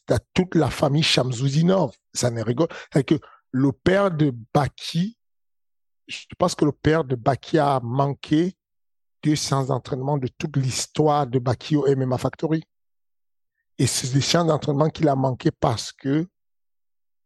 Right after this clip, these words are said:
je lui ai demandé de ne pas venir parce que je voulais tester quelque chose. Je voulais tester le comportement de Baki quand son daron n'est pas là. Et je voulais aussi, euh, désinhiber son partenaire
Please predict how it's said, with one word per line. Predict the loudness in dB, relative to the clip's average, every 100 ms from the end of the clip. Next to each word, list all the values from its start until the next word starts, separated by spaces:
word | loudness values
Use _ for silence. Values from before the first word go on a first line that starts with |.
| _ _ _
je | -8 -6
lui | -2 0
ai | 0
demandé | 0 -2 -2 2 2 0 -4 _ _ -2
de | 0
ne | 0
pas | 2 0 2
venir | 0 0 0 2
parce | 0 -2
que |
je | -4
voulais | -2 -2
tester | 0 0 0 -2
quelque | 0 -2 -4
chose. | -4 -2 -2
Je | 0
voulais | 0
tester | 0 -2 0 0
le | 0
comportement | -2 -4 -6 -4 -2 0
de | 0
Baki | 0 -2 -4
quand | -2 -2
son | -4
daron | -2 0 0 0
n'est | 0
pas | 2 2
là. | 2 -2 _ -20 -20 _ _ _
Et | 0
je | 2 -2
voulais | 0 2
aussi, | 0 -2 -2 0 0 -4 _ _ _ _ _ _ _ _ _ -6
euh, | -4 -4
désinhiber | 0 2 2 2 2 2 2 2 0 -6 _
son | -8 -2 -2
partenaire | 0 0 0 -2 0 2 2 0